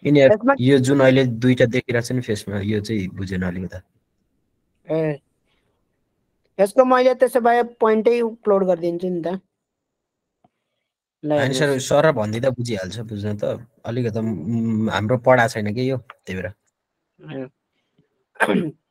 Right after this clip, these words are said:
Speaker 2: मैले यो इक्वेसन दिएँ यसको ग्राफ प्लट गर्न भनेर, र यसको ग्राफ यदि तपाईँ प्लट गर्नुहुन्छ भने यस्तो किसिमको ग्राफ पाउनुहुन्छ, जसमा, होइन,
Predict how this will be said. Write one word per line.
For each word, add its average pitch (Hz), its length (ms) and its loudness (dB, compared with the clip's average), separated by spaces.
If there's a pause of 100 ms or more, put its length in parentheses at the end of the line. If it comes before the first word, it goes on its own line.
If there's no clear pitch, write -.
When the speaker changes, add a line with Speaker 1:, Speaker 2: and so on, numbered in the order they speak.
(1400)
Speaker 2:
मैले 240 260 6
यो 285 180 4
इक्वेसन 269 500 0
दिएँ 254 220 4
यसको 262 220 0
ग्राफ 233 300 2
प्लट 233 220 2
गर्न 220 280 0
भनेर, 196 280 2 (800)
र - 80 4
यसको 269 320 0
ग्राफ 277 320 0
यदि 277 180 0
तपाईँ 277 280 2 (100)
प्लट 269 240 2
गर्नुहुन्छ 247 640 2
भने 208 280 0 (560)
यस्तो 254 300 0
किसिमको 269 460 0
ग्राफ 240 340 0
पाउनुहुन्छ, 208 480 0 (1200)
जसमा, 247 420 0 (920)
होइन, 262 240 0